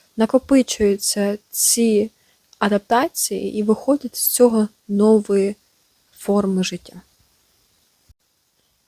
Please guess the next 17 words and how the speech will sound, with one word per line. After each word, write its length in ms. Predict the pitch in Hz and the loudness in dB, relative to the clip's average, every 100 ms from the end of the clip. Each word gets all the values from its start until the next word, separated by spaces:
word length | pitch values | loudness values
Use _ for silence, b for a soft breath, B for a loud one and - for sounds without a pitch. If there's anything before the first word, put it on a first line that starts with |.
| _ - | _ -6
Еволюція 600 | 220 220 269 - - 214 | 2 4 6 4 4 6
пояснює 880 | - 220 202 185 - - 180 175 180 | 6 6 4 2 -4 -6 -6 -6 -4
наш 300 | 190 233 - | -2 -2 0
природній 600 | - 196 196 104 101 98 | 2 4 6 4 2 -2
світ. 380 | - - - - - b b b b b _ _ | -2 -6 0 0 0 b b b b b _ _
І 80 | 226 | 2
з 40 | - | 6
цього 240 | 262 233 | 6 8
можна 300 | 220 220 214 | 6 6 6
виходити, 380 | 208 233 285 269 | 4 4 2 2
тому 280 | - 208 220 | 0 0 -2
що 160 | - | -2
є 160 | 202 202 | -2 -2
декілька 420 | 185 208 196 196 | -2 -6 -6 -8
факторів, 540 | - 262 - 220 196 - | -6 -6 -4 -4 -4 -6
які 400 | - - 208 214 - | -12 -10 -10 -8 -2
поясняють, 720 | 202 196 - - 240 208 - | 0 2 0 0 0 0 -2